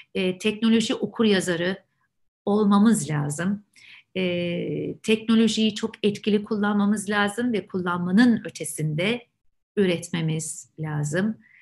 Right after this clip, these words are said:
E, sosyal devlet kavramı, bu da çok tartışılıyor biliyorsunuz. Acaba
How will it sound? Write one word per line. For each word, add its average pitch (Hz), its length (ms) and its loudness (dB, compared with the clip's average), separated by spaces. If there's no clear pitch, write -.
E, 185 380 -2
sosyal 233 520 0
devlet 208 360 4
kavramı, 196 460 0
bu 208 80 -2
da 220 100 0
çok - 200 -8
tartışılıyor 160 580 -6
biliyorsunuz. 165 540 -4
Acaba 190 380 0